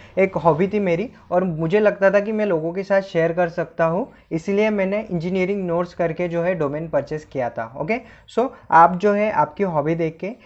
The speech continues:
या आपके जो यूज़ है, आपको बिजनेस के लिए चाहिए, आपको कॉमर्स के लिए चाहिए, इस कॉमर्स स्टोर्स के लिए चाहिए, तो आप जो है यहाँ पे बाय कर सकते हो। जैसे मैंने आपको, अगर लास्ट वीडियो में आपको याद होगा तो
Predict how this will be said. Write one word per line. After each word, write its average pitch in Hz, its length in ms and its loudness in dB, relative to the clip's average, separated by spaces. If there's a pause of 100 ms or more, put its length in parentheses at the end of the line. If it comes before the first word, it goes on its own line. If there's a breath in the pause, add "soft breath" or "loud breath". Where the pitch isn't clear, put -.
(140 soft breath)
या 185 120 6
आपके 190 320 2
जो 202 140 2
यूज़ 170 460 0
है, 180 200 0
आपको - 320 -6
बिजनेस 143 380 -4
के - 80 -4
लिए 175 140 0
चाहिए, 170 360 2
आपको 143 340 0
कॉमर्स 143 420 -2
के - 120 -6
लिए 170 140 -2
चाहिए, 165 240 -2
इस 156 100 -10
कॉमर्स 151 380 -2
स्टोर्स 165 360 0
के 175 120 -6
लिए 170 140 -4
चाहिए, 165 340 -4 (300 soft breath)
तो 202 80 6
आप 175 260 6
जो 185 140 2
है 214 220 -2 (280 soft breath)
यहाँ 151 260 0
पे 196 100 0
बाय 147 400 2
कर 143 180 -2
सकते 135 300 -6
हो। 123 120 -6
जैसे 170 280 0
मैंने 208 240 2
आपको, 190 360 2
अगर 180 220 4
लास्ट 170 280 2
वीडियो 180 160 -2
में 185 120 -4
आपको 170 240 -4
याद 165 240 0
होगा 160 220 -4
तो 185 220 -6